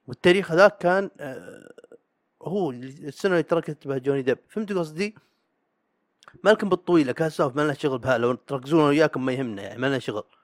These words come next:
اللي شد كل البشرية، وأتوقع قليل ناس، يعني أكثر، أتوقع كل الناس اللي على الإنترنت يدرون بهالسالفة، ويمكن تابعوها بعد، أوكي؟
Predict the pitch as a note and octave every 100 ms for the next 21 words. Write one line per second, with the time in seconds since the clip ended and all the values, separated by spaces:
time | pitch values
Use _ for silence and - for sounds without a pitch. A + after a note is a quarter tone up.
0 | _ _ _ _ _ _ _ _ - B2
1 | B2 A#2 A2+ A#2+ A#2 - _ _ _ -
2 | - D#3+ E3 C3 - E3+ E3+ D3+ B2+ B2+
3 | - C3 A#2 A2+ A#2+ D3 - B2+ A2+ A#2+
4 | A#2+ C#3 D3 C3 A#2 - A2+ - G#2 G#2
5 | G#2 _ - C#3 - - C3+ - _ _
6 | _ _ _ _ _ _ _ _ G3+ G3
7 | D#3+ F#3 E3+ E3 B2 - G#2 A2 C3+ C#3
8 | C3+ C3+ C#3+ F#3+ _ _ _ _ _ _
9 | _ _ _ _ - B2 B2 A#2+ A2 G#2+
10 | - G2+ - - _ _ _ _ - C#3
11 | B2+ B2+ B2 A#2 G2+ G2+ G2+ G2 E2 -
12 | _ _ A#2+ A#2 E3+